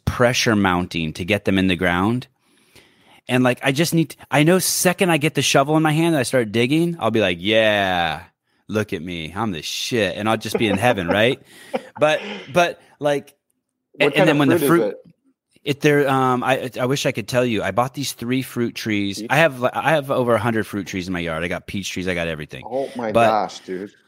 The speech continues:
Speaker 1: but I bought these. I
Speaker 2: You
Speaker 1: went
Speaker 2: have
Speaker 1: online the other day.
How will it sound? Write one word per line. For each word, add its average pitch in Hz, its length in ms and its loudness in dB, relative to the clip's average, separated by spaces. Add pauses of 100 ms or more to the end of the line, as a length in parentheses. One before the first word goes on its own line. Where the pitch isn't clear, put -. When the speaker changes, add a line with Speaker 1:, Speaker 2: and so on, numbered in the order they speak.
(360)
Speaker 1:
but 135 120 4
I 139 60 4
bought 147 280 2
these. 156 160 2
I 131 120 2
Speaker 2:
You 131 40 6
Speaker 1:
went 147 160 4
Speaker 2:
have 160 120 4
Speaker 1:
online 131 260 4
the 123 140 4
other 113 180 4
day. 101 480 2